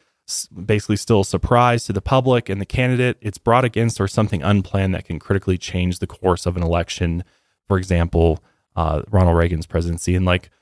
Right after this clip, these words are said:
a more recent example of this, uh, somebody might consider an October surprise would be, like,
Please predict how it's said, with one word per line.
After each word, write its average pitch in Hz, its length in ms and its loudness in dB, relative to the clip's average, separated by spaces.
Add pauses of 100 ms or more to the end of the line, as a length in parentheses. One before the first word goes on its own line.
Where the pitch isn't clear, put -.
(380)
a 117 60 2
more 123 240 4
recent 113 840 0 (140)
example 113 540 0
of 110 80 -2
this, 113 420 0 (140)
uh, 95 160 -2
somebody 104 340 0
might 98 240 -2
consider 101 420 -4
an 98 60 -2
October 95 340 -4
surprise 92 440 -4
would 92 100 -6
be, 92 140 -2
like, 90 340 -4